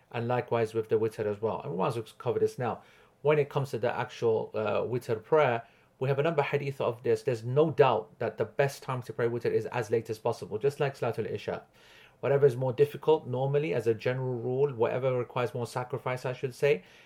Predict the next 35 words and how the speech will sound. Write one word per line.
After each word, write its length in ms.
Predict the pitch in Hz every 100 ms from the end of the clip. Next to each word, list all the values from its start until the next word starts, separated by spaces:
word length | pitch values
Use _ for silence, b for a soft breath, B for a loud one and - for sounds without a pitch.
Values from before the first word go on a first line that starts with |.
| B -
is 140 | 117
always 300 | 127 123 110
rewarded. 500 | 117 117 120 104 92
But 160 | 123 -
then, 300 | 147 143 135 b b b
that's 300 | 143 135 -
one 240 | 120 135 127
thing. 320 | 110 113 131 -
Then 220 | 120 139
you 80 | 127
got 200 | 143 143
the 60 | 127
statement 480 | - 147 131 127
of 160 | 113 110
the 80 | 113
Prophet 220 | 120 107
sallallahu 260 | 113 113 104
alaihi 260 | - 110
wasallam, 200 | 120 143 -
which 240 | 117 117 120
is 160 | 110
to 160 | - 113
delay 380 | 101 110 113 110
it, 220 | 110 - -
uh, 80 | 110
which 180 | 110 113
is 120 | 107
to 80 | 107
delay 320 | 113 117 107
Isha, 280 | 107 113 107
which 140 | 107
is 80 | 107
to 40 | 110
delay 140 | 110 110
witr. 240 | 104 -